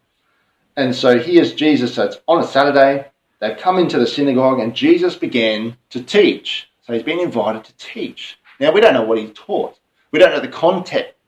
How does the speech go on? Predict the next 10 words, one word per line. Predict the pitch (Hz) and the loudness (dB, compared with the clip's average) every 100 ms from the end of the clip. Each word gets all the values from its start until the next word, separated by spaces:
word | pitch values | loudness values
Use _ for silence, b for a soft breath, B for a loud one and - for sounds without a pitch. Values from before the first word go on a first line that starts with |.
| _ | _
content | - 175 170 165 196 208 - _ _ _ | -4 -4 -2 -2 -4 -6 -16 _ _ _
of | - 127 | -4 0
what | 139 143 | 2 0
he | 131 | -2
taught. | 127 - 185 - - - _ _ _ _ _ _ _ | -6 -4 -4 -4 -8 -20 _ _ _ _ _ _ _
I'd | 117 | 0
love | 151 160 - | 4 4 2
to | |
know | 107 101 147 | -6 -4 -4
sometimes. | - 131 127 139 175 185 - | -2 -2 0 -2 -2 -6 -16